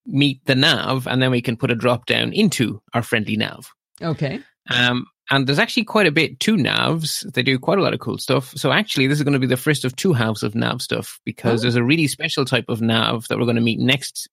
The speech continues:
Speaker 1: week or next time called a nav bar, which is like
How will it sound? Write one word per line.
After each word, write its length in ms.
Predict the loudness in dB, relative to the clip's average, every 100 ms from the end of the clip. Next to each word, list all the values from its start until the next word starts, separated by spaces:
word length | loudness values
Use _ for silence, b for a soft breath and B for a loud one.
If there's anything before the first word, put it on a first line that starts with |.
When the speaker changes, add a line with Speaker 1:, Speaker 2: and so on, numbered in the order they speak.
| _
Speaker 1:
week 360 | -2 -2 -2 -6 -16 -14 -4
or 100 | -2
next 180 | -2 -2
time 400 | -2 0 0 -2 b b b b _
called 220 | 0 2
a 60 |
nav 520 | 2 2 2 2 -2 0
bar, 460 | 2 2 0 -2 -6
which 180 | -8 -6
is 140 | -2
like 240 | -2 -4